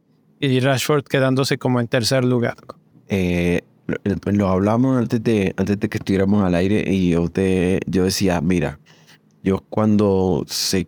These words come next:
Speaker 2: cua-, normalmente cuando la, cuando la, eh, se pasa el, el deadline o cuando la jornada termina, si no lo hice antes, yo de una vez organizo el equipo y pongo, bueno, vamos a ver quiénes son los titulares,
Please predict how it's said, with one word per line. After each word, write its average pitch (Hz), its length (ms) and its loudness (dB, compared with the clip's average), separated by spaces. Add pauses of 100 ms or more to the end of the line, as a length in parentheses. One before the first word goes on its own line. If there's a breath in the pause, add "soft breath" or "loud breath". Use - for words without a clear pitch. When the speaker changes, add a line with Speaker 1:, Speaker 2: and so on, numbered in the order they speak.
Speaker 2:
cua-, - 340 -4 (100)
normalmente 104 540 0
cuando 107 280 0
la, 90 180 -2 (140)
cuando 87 300 -2
la, 80 440 -2 (380)
eh, 87 160 -2
se 85 160 -4
pasa 101 380 -2
el, 104 260 2
el 87 160 -2
deadline 104 640 0 (480 soft breath)
o 87 380 0
cuando 82 260 0
la 78 140 0
jornada 92 480 -2
termina, 101 500 2
si 92 140 -4
no 80 100 0
lo 90 180 0
hice 95 220 -2
antes, 104 360 -4 (300 soft breath)
yo 101 280 0
de 104 80 2
una 95 140 2
vez 92 340 -2 (180)
organizo 87 480 0
el 82 80 0
equipo 90 280 0
y 87 40 0
pongo, 82 280 0
bueno, 90 340 -2
vamos 85 280 -4
a 92 80 0
ver 85 180 0
quiénes 87 320 -2
son 85 340 0
los 82 160 -6
titulares, 107 1000 -2